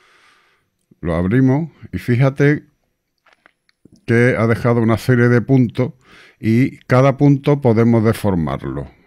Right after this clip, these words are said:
Ten en cuenta de que aquí podemos darle más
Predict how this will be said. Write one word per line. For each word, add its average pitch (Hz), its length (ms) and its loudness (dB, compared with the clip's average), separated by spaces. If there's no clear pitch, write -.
Ten 113 160 0
en 127 140 2
cuenta 139 360 0
de 127 180 2
que 101 100 -2
aquí 104 440 -4
podemos 120 640 0
darle 110 720 -2
más 104 460 -2